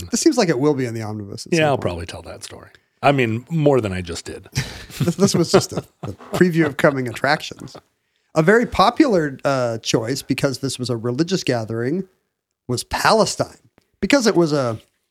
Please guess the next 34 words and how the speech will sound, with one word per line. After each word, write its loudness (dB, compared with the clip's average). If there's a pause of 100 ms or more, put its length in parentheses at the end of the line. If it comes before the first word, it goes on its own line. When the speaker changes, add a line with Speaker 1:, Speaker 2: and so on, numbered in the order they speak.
Speaker 1:
religious 0
gathering, 0
there 0
was 2
some 2
discussion -2
of -8 (800)
founding 2
a -2
new -2
Welsh 0
state -2
in -6 (180)
Palestine -4 (640)
in 0
the -2
late -2
nineteenth -6
century. -12 (120)
Speaker 2:
Well, -2 (200)
what, 0 (400)
what -4
possible 0
problem 2
could, -4
could 2
have 0
arisen 2
from 2
that? 0
Speaker 1:
It's 2
the, 2
it's -2
the -2